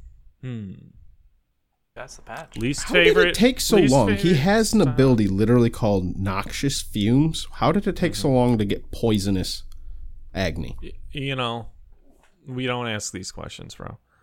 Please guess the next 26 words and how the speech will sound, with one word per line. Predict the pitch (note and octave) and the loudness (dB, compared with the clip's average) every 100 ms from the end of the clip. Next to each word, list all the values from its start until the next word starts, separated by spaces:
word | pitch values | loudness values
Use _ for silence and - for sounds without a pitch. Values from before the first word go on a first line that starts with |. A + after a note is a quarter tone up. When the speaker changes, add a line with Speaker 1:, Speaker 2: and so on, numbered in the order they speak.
| _ _ _ _ - | _ _ _ _ -4
Speaker 1:
Uh, | A#2 G#2+ | -2 -2
least, | A#2+ D3+ F3+ - - | 0 0 -2 -6 -6
least | D3 E3 - | -4 -4 0
favorite | F#3 D#3+ D3 C3 | 0 2 -2 -2
is | A#2 | -4
buffs. | G2 G#2 D#2+ - - - | 0 -2 -2 -6 -12 -8
Uh, | A#2+ A#2 A2 A2 A2 | -4 0 0 0 -2
no, | A#2+ | -2
but | A#2 A#2+ | -4 -2
nobody | C#3 C#3 C3 | -2 0 -2
needs | B2 A#2 - | -4 -6 -8
to | |
be | A2+ | -8
buffed. | F#2+ F#2 F#2 - | -4 -4 -4 -8
Just | - - - - - - | -10 -10 -12 -18 -20 -10
start | - - C3+ | -4 0 0
nerfing | G#2+ G2 D#2 D2 | -2 -8 -10 -16
things. | - - D3+ - F#3 | -16 -12 -12 -10 -12
Speaker 2:
<laughs> | - - - - - - _ _ - | -14 -16 -18 -18 -18 -20 _ _ -8
Speaker 1:
No, | A#2+ A#2+ A#2 | -2 -2 -4
no, | B2 C3+ D3+ D#3+ D3+ - - | 0 2 2 0 -4 -10 -8
nobody | C3+ D#3 E3 E3 D#3+ | 0 2 4 2 2
needs | C3+ B2+ - | -2 -4 -4
to | |
be | C3 | -6
buffed. | G#2 G#2 F#2+ - - | -2 -2 -2 -6 -16